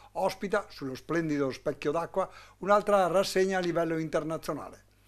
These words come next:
È cominciato infatti con la cerimonia di apertura venerdì due di agosto e proseguirà fino a sabato dieci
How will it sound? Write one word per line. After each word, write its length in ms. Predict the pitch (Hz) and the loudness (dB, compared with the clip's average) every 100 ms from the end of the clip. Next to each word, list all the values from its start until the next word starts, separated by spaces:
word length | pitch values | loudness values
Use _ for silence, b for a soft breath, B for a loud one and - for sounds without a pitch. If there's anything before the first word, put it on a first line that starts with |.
| b b b | b b b
È 80 | 151 | -2
cominciato 720 | 190 190 202 190 - 185 175 | 0 2 4 4 4 2 4
infatti 680 | 170 165 160 196 196 - | 2 0 0 2 0 0
con 140 | 185 151 | 0 0
la 80 | 135 | 0
cerimonia 640 | - 135 151 160 156 147 | -2 0 0 2 0 0
di 100 | 131 | 0
apertura 560 | 139 139 127 170 175 | 0 -2 -4 0 0
venerdì 380 | 151 131 123 147 | 0 -2 -4 -4
due 160 | 139 143 | -2 -2
di 100 | 139 | -2
agosto 460 | 139 175 - 143 - B | -2 -2 -2 -6 -6 B
e 120 | B 143 | B -2
proseguirà 560 | 190 180 185 196 175 | -2 0 4 4 4
fino 240 | - 147 143 | 2 -2 -2
a 60 | |
sabato 420 | 127 175 165 151 135 | 0 0 0 -2 -2
dieci 420 | 160 180 175 | 0 0 -2